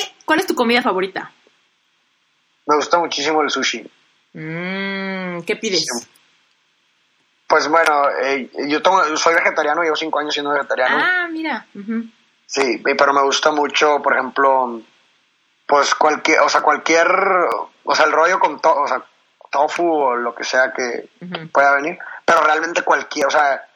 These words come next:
Speaker 2: no sé, como que el sushi per se
Speaker 1: Mm.
Speaker 2: me gusta mucho, ¿sabes? Con lo que tenga, o sea, lo, pues, puede ser lo que sea que tenga, pero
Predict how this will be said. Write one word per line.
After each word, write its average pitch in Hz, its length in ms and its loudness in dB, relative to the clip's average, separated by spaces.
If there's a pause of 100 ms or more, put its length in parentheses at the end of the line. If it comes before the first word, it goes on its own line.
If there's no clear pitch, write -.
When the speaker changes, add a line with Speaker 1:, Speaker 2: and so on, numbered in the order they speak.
(240)
Speaker 2:
no 160 100 0
sé, 170 260 2
como 147 200 -4
que 143 80 -6
el 143 260 -6
sushi - 520 -2
per 147 200 2
se 156 400 0 (160)
Speaker 1:
Mm. - 100 -16 (920)
Speaker 2:
me 151 160 2
gusta - 420 0
mucho, 139 440 -10
¿sabes? 123 300 -8 (140)
Con - 160 0
lo - 100 4
que 180 140 2
tenga, 202 420 2
o - 20 -6
sea, 135 140 0
lo, 151 220 -2
pues, 147 440 -4
puede 190 260 -2
ser 202 120 4
lo 196 120 0
que 156 80 -4
sea 156 180 0
que 151 100 -2
tenga, 131 320 -4
pero - 240 -6